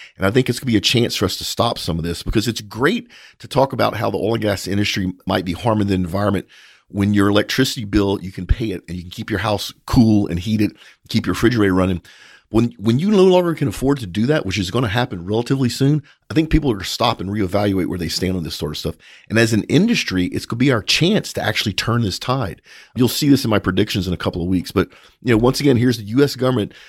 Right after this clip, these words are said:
subpoenaing the heads of major oil companies and grilling them in public on climate change. And this is just absurd. So, you know, let's, let's hope that this trend,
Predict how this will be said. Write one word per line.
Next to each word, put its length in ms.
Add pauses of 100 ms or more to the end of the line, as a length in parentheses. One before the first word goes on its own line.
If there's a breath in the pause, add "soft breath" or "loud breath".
(140 loud breath)
subpoenaing 880
the 180
heads 320
of 180
major 360
oil 180
companies 480 (340 soft breath)
and 200
grilling 520
them 360
in 160
public 540 (240 soft breath)
on 120
climate 420
change. 300
And 100
this 220
is 100
just 240
absurd. 840 (420 loud breath)
So, 440
you 200
know, 80
let's, 300
let's 160
hope 400 (480 soft breath)
that 160
this 260
trend, 500